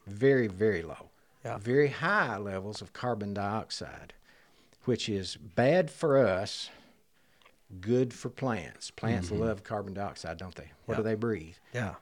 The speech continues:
Speaker 1: They,
Speaker 2: Yeah.
Speaker 1: plants breathe
Speaker 2: Breathe
Speaker 1: carbon
Speaker 2: out ox-,
Speaker 1: dioxide.
Speaker 2: yeah. And then breathe out. Yeah.
Speaker 1: And then pump out oxygen.
Speaker 2: Yeah,
Speaker 1: they
Speaker 2: which is good
Speaker 1: retain
Speaker 2: for
Speaker 1: the,
Speaker 2: us.
Speaker 1: okay, they take in carbon dioxide, that's C O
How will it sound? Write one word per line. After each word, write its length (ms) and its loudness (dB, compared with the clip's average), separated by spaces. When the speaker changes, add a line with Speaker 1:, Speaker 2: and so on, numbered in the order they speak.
Speaker 1:
They, 80 0
Speaker 2:
Yeah. 240 0
Speaker 1:
plants 340 -2
breathe 360 0
Speaker 2:
Breathe 140 0
Speaker 1:
carbon 280 4
Speaker 2:
out 80 4
ox-, 340 2
Speaker 1:
dioxide. 80 -4
Speaker 2:
yeah. 100 -2
And 100 -4
then 120 -2
breathe 240 2
out. 280 2
Yeah. 160 4
Speaker 1:
And 80 2
then 280 4
pump 240 0
out 180 6
oxygen. 440 2
Speaker 2:
Yeah, 80 4
Speaker 1:
they 60 8
Speaker 2:
which 140 4
is 80 0
good 80 8
Speaker 1:
retain 220 8
Speaker 2:
for 60 8
Speaker 1:
the, 80 6
Speaker 2:
us. 340 -2
Speaker 1:
okay, 380 0
they 120 -2
take 280 2
in 160 2
carbon 480 4
dioxide, 840 2
that's 200 -8
C 400 -2
O 260 0